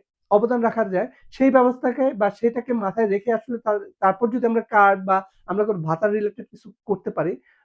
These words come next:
definitely সেটা আসলে আমাদের সমাজে যে এরকম ইম্প্যাক্ট ফেল-, ফেলবে,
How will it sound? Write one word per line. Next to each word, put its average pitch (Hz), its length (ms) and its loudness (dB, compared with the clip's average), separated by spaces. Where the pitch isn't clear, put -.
definitely 220 420 0
সেটা 202 300 -4
আসলে 180 260 -2
আমাদের 196 380 -2
সমাজে 220 400 0
যে 226 100 2
এরকম 226 260 0
ইম্প্যাক্ট 226 300 -10
ফেল-, 208 240 -8
ফেলবে, 214 300 -6